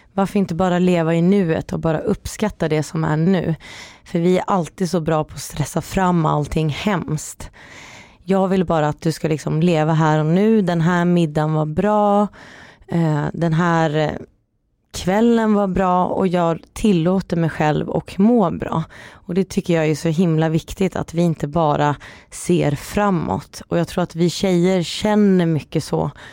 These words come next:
Och jag hoppas att vi kan liksom diskutera det här kanske när vi lägger upp vårt inlägg om dagens avsnitt. Men självklart känner vi en press. Men varför kan vi inte bara tillåta oss att må bra just den dagen,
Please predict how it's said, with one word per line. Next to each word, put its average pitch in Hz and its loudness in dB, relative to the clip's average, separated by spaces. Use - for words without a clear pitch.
Och - -12
jag 170 0
hoppas 165 -2
att 165 -2
vi 160 2
kan 156 -2
liksom 151 -2
diskutera 156 0
det 151 2
här 147 2
kanske 156 -2
när 151 2
vi 156 2
lägger 156 0
upp 151 -2
vårt 151 -2
inlägg 160 0
om 151 0
dagens 151 0
avsnitt. 151 -2
Men 156 -2
självklart 175 -4
känner 147 -2
vi 147 -2
en 143 -4
press. - -6
Men 170 0
varför 180 -2
kan 165 -2
vi 165 0
inte 156 -4
bara 147 -6
tillåta 147 -2
oss - -8
att - -10
må 170 2
bra 156 0
just 208 -2
den 147 -2
dagen, 170 0